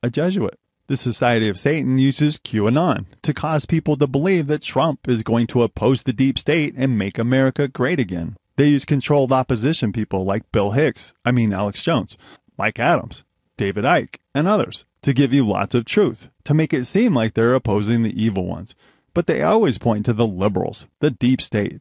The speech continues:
the Freemasons, the Illuminati, George Soros, Bill Gates, et cetera. And though these people are playing an evil role, pointing to them serves to deflect blame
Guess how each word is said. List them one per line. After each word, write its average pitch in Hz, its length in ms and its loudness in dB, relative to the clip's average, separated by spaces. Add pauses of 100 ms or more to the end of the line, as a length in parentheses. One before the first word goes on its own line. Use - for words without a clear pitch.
(100)
the 139 80 0
Freemasons, 175 760 0
the 113 100 2
Illuminati, 107 800 0
George 165 240 2
Soros, 156 480 0 (100)
Bill 92 160 -4
Gates, 123 420 -2
et 123 120 -10
cetera. 170 340 -4 (400)
And 131 160 2
though 147 140 4
these 135 180 2
people 139 340 2
are 98 80 0
playing 131 380 2
an 110 80 4
evil 101 220 2
role, 113 480 2
pointing 180 360 2
to 101 80 -2
them 95 280 -2
serves 135 300 2
to 120 100 0
deflect 104 460 -2
blame 123 440 0